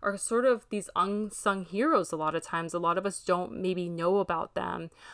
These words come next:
um, as wildly, wildly as we should. And so I, moving forward, am going to be celebrating Juneteenth as a holiday. And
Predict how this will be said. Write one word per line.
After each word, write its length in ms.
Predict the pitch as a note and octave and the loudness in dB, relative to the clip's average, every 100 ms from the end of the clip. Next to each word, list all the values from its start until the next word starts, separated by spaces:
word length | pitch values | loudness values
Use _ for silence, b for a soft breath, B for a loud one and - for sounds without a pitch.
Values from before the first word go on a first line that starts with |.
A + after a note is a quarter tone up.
| B - | B 2
um, 240 | E3 E3 | 4 4
as 260 | - E3 E3+ | 0 -2 0
wildly, 680 | E3+ E3+ E3+ E3+ E3 E3 D#3+ _ | 0 0 -2 -4 -4 -6 -10 _
wildly 600 | F3+ F#3+ F#3+ F3 E3 D#3+ - | 2 4 2 0 -4 -2 -2
as 200 | D#3 - | -2 -4
we 120 | D#3+ | -8
should. 580 | - - G#3 E3+ E3 E3 B B B B B | -4 2 4 4 0 -4 B B B B B
And 240 | F#3+ G3 | 2 2
so 720 | - - G3+ G3 F#3+ F#3+ F#3+ - - | 0 6 10 10 10 8 4 4 10
I, 560 | G3 G3+ A3 A3+ A#3+ | 12 12 10 8 6
moving 300 | G#3 G#3 G#3+ | 6 4 2
forward, 640 | G3+ G3+ G3+ G3 F#3 F3 F3+ | 2 2 6 8 8 6 2
am 180 | - F3 | -2 -4
going 220 | F3+ F3+ | -2 -2
to 120 | F3 F3+ | -4 -8
be 80 | |
celebrating 680 | F3+ F#3+ F3+ F3+ F3 F3 E3+ | -2 4 4 4 -2 -4 -8
Juneteenth 560 | - E3+ E3 F3 F3+ F#3 - | -8 -8 -8 -8 -8 -6 -4
as 160 | E3+ | -4
a 60 | E3 | -6
holiday. 640 | E3 E3 E3+ E3+ F3+ C4+ A#3 - - - _ _ - - | -6 -4 -4 -2 -2 -2 -4 -14 -20 -20 _ _ -10 2
And 540 | G3+ G3 G3 G3+ G3+ | 2 2 0 -2 -4